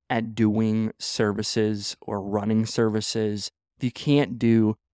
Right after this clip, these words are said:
the excellent standard three weeks in a row." That involves every single detail. Just, and one thing might m-, m-, mix it up and it's not good. That's okay. Let's, let's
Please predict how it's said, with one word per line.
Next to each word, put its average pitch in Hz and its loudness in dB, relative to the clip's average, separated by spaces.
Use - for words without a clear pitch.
the 123 -2
excellent 120 0
standard 104 0
three 120 2
weeks 110 -2
in 104 0
a 101 -2
row." 62 -4
That 127 4
involves 113 2
every 139 0
single 110 2
detail. 110 0
Just, 104 -8
and 110 2
one 131 2
thing 160 2
might 131 0
m-, 120 0
m-, - -6
mix 123 0
it 110 2
up 110 0
and 117 2
it's 110 -2
not 117 0
good. 123 2
That's 123 0
okay. 131 2
Let's, 113 0
let's - -2